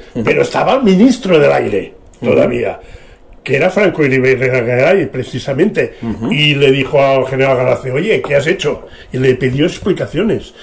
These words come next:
Speaker 2: y el otro tuvo que mandarle un informe explicando qué había pasado.
Speaker 1: Ujú.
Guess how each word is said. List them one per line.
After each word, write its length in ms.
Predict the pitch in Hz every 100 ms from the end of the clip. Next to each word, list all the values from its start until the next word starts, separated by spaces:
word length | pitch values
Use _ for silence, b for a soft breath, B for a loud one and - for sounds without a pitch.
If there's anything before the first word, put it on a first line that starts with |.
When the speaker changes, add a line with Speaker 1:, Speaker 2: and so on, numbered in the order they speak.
| B -
Speaker 2:
y 40 |
el 80 | 135
otro 240 | 143 185
tuvo 160 | 196 190
que 120 | 165
mandarle 400 | 151 147 147 143
un 60 | 143
informe 400 | 135 160 160 214
explicando 560 | - 160 135 156 175 175
qué 100 | 147
había 240 | 135 123
pasado. 480 | - 165 185 135 - b b b
Speaker 1:
Ujú. 240 | 110 131